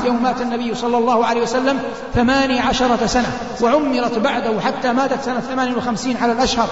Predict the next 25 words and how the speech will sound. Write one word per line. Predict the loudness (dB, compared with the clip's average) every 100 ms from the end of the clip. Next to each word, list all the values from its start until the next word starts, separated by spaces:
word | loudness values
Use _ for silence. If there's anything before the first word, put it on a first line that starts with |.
| -4 -8 -4
ودفنت | 0 2 4 2 2
بالبقيع، | 0 2 2 2 0 0
البقيع | 0 0 2 2
المعروف | 2 4 2 2
بقيع | 0 2 2
الغرقد، | 4 2 2 0 0 -4 -6 -2
وصلى | -2 0 0 2
عليها | 2 2 2 2 2 2
أبو | 2 2
هريرة | 4 4 2 2 -4 -2
رضي | 2 2
الله | 4 2
تعالى | 4 2 2 2
عنه | 2 2
وأرضاه. | 2 2 2 0 -4 -8 -8 -10 -12 -14 -16 -18 -20 -20 -20 -20 -20 -8 0
وفي | 2 4 2 0
غزوة | 0 2 2 0 0 -4 -6 -8 -8 -4
بني | -2 2 2
المصطلق، | 2 0 2 2 2 0
غزوة | 0 0
المريسيع، | 2 2 0 2 2 2 -4 -8 -6
اتهمت | -6 0 0 2 0 -2
بحديث | -2 -2 -2
الإفك | -2 -4 -6 -4
المشهور، | -4 -2 0